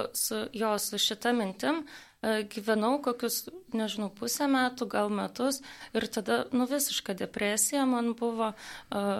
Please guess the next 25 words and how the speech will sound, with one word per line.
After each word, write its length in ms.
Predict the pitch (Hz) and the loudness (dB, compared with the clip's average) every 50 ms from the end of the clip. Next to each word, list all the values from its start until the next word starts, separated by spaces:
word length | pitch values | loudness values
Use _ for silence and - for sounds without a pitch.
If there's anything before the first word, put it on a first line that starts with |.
| 208 220 240 - - | -2 -4 -8 -8 -2
neturėjau 560 | - 247 247 254 247 - 320 339 311 269 226 208 | 2 2 2 2 2 2 2 4 4 6 4 4
jokio 300 | 208 208 214 208 196 180 | 2 0 0 0 -4 -6
tikslo 440 | - - 202 196 - - - 185 170 | -4 -6 -6 -4 -4 -4 -2 -2 -2
gyvenime, 720 | 170 185 175 - 180 175 180 180 185 185 185 185 190 190 - - - - - - | -4 -6 -6 -4 -2 0 0 0 -2 -2 -4 -4 -6 -8 -8 -12 -16 -18 -8 -2
nes 240 | 220 208 202 202 - | 0 2 4 2 2
atrodė, 460 | 220 208 - - 220 226 226 220 220 | 0 -2 -4 0 2 2 4 4 2
kad 240 | 233 - 247 214 - | 2 0 -2 -4 -2
viską, 300 | 220 226 - - 233 208 | 0 0 0 2 0 -2
ką 140 | - 208 196 | 0 -2 -2
pradedu, 460 | - - 214 214 208 233 208 - 214 208 | 0 2 2 2 2 0 0 0 0 0
negaliu 460 | 202 196 190 196 202 196 208 220 226 220 | 0 -2 -2 -2 -2 -2 0 0 -2 -2
užbaigti. 680 | 196 - - 214 202 214 254 269 269 - - 269 233 240 - - - - - - | -2 -4 -4 -2 0 0 0 -2 -4 -4 -2 -2 -2 -2 -4 -10 -12 -12 -12 -8
E, 160 | - - 220 208 202 190 196 - | -2 0 2 2 2 0 -2 -2
jo, 260 | - 196 - 226 226 214 | -4 0 2 2 4 4
ir 160 | 208 202 - | 2 2 0
čia 220 | - - 220 214 | 0 0 0 -2
irgi, 200 | 214 208 - 196 | -2 -4 -8 -8
kaip 200 | - 214 208 - | -8 -6 -4 -2
Einoras 500 | 214 214 214 220 208 202 202 196 - - - | -2 0 0 0 0 0 0 -2 -2 -2 -2
minėjo 460 | 208 202 196 190 196 202 208 202 196 | -2 -2 0 0 0 2 2 2 0
apie 220 | 196 202 202 196 | -2 -2 -4 -6
tą 180 | 196 - 202 196 - - - - - - | -4 -4 -6 -6 -6 -10 -20 -16 -10 -8
dvasinį 600 | 196 190 214 214 214 220 - - 220 214 202 190 | -2 2 4 4 4 4 2 2 0 -2 -2 -2
dugną, 360 | - 214 214 196 196 185 180 | -2 -4 -4 -2 -4 -4 -4
kur, 260 | 180 - 190 190 - | -4 -6 -6 -6 -6